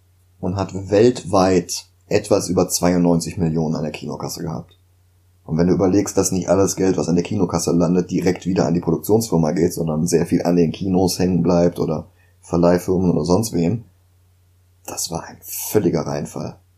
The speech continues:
Es war der erste Film der Wachowskis, den sie in H D gedreht haben, mit den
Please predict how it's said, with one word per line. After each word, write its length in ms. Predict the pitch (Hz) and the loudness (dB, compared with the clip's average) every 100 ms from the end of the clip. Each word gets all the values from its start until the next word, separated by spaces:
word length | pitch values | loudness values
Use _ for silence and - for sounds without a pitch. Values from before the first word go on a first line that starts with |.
| _ _ _ _ | _ _ _ _
Es 140 | - - | -14 -4
war 100 | 82 | 0
der 260 | 92 - | 0 -2
erste 640 | 104 117 131 - 135 - - _ _ | 2 2 2 -2 -2 -2 -8 _ _
Film 540 | - - - 107 123 131 | -16 -6 2 4 4 2
der 160 | 113 | 2
Wachowskis, 1040 | 104 - 98 113 - 110 107 110 - - _ _ 107 | 0 2 4 4 0 -6 -4 -4 -6 -12 _ _ -4
den 140 | 95 | -2
sie 140 | 92 | 0
in 120 | 87 92 | -2 0
H 80 | 87 | 0
D 140 | 95 | 2
gedreht 360 | 123 120 131 131 | 2 2 -2 0
haben, 340 | 131 143 170 _ _ _ _ - | 0 0 -6 _ _ _ _ -6
mit 560 | 92 101 101 - - _ _ _ _ | 0 0 0 -10 -12 _ _ _ _
den 440 | - 110 101 87 | -6 0 2 0